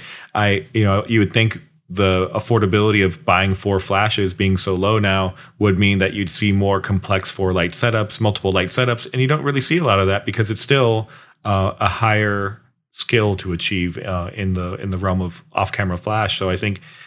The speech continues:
despite the barrier to access being so low, we're not seeing, um, that more complex stuff being lifted up. Like, I, I thought we'd see some, you know, I think as an industry whole, I would see more, um, complex work going on in those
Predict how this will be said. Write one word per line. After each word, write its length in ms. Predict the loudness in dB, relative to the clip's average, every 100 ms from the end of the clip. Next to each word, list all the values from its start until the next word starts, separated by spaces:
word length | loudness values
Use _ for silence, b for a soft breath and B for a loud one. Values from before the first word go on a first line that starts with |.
| B -4
despite 380 | -2 0 -2
the 80 | -2
barrier 440 | -4 -2 -2 -4 -6
to 200 | -4 -2
access 520 | -2 -4 -6 -6 -12 _ -2
being 180 | 0 0
so 140 | -4
low, 360 | -6 -6 -6 -8
we're 180 | -4 0
not 300 | 2 0 -2
seeing, 500 | -2 0 2 -2 B B B B _ _ -4
um, 280 | -2 -2 -2
that 420 | 0 0 -2 -10 _ -4
more 200 | 0 0
complex 420 | -2 0 -2 0
stuff 220 | -2 -2
being 200 | -2 0
lifted 280 | -2 -2 -2
up. 180 | -2 -2
Like, 180 | -8 -2
I, 160 | 0 2
I 140 | 2 0
thought 280 | 0 -2 -4
we'd 140 | -10
see 320 | -4 -4 -4
some, 420 | -6 -6 -6 -8 -16 _ _
you 100 | -6
know, 160 | -6 -2
I 80 | 0
think 220 | 0 0
as 120 | 0 0
an 80 | 0
industry 340 | 0 -2 -6
whole, 280 | -4 -4 -4
I 60 | -6
would 140 | -6
see 200 | -6 -4
more, 500 | -2 0 0 0 -4 -10 -4
um, 300 | -2 0 -4
complex 420 | -8 -2 -2 -2
work 180 | -4 -2
going 240 | -2 -2
on 140 | -2 -4
in 60 | -6
those 200 | -10